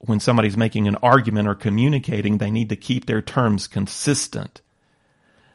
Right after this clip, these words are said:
But it's untrue to the way that authors actually write, that authors sometimes like to be clever.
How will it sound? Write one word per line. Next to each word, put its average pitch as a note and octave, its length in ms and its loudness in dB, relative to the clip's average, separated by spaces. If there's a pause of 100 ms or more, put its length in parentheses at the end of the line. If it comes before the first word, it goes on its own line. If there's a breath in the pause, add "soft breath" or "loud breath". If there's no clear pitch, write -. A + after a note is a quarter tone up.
(440)
But G3+ 200 4
it's E3+ 200 2
untrue F#3 520 2
to C#3+ 140 2
the C#3 80 2
way C3+ 180 2
that C3 160 2
authors C#3+ 420 0
actually B2+ 440 0
write, G#2 500 2
that A#2 180 -2
authors D#3 400 0
sometimes C#3 420 0
like A#2+ 260 -2
to B2 100 -2
be A2+ 400 -4
clever. F#2 580 -2